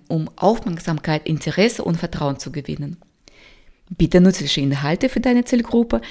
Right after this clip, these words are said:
zeige mehr über dich und dein Geschäft und interagiere mit den Menschen. Wähle die Plattformen,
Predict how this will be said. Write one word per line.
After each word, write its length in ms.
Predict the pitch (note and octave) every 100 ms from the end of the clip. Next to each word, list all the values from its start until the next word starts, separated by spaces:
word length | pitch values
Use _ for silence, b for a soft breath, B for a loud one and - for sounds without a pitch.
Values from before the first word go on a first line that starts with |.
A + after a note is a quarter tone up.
| B B -
zeige 320 | F3 D#3+ E3
mehr 400 | D3 E3 A3+ G#3+
über 260 | D3+ D3+ C#3
dich 380 | - A#3+ -
und 120 | E3+ D#3+
dein 160 | D3
Geschäft 540 | C#3 D3 - C4 - - B B
und 260 | - A3+ A3+
interagiere 640 | G3+ F3+ D#3+ E3+ A#3+ A#3+
mit 180 | E3+ D#3
den 120 | D3
Menschen. 420 | C#3+ C#3 - D3 - _ _ -
Wähle 240 | D#3+ D#3+
die 160 | D#3 -
Plattformen, 680 | - E3+ - D3 C#3+ D3+